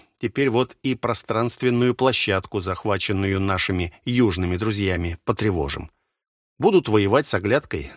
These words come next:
так что не все так однозначно предстоит, Уля, в сражениях на Аргонских полях.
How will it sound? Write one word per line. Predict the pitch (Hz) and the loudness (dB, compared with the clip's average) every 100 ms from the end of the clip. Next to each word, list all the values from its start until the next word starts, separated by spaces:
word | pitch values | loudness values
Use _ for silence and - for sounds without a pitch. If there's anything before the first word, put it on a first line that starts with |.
| _ | _
так | 147 165 | 0 2
что | - 180 165 | 2 4 4
не | 156 | 2
все | 131 170 190 | 2 0 2
так | - 165 - - | 0 -4 -4 -6
однозначно | 127 127 120 110 156 - 131 117 | -2 0 0 0 -2 -2 -2 -2
предстоит, | 117 117 - - 107 156 - - _ | -2 -4 -4 -2 -2 -2 -6 -18 _
Уля, | 131 95 71 - - _ _ | -2 0 -2 -6 -12 _ _
в | |
сражениях | - 113 98 85 71 71 76 - | 0 2 2 0 -2 -6 -8 -2
на | 101 95 | 0 0
Аргонских | 95 76 - - - | -2 -4 -4 -10 -8
полях. | - 87 - | -6 -6 -8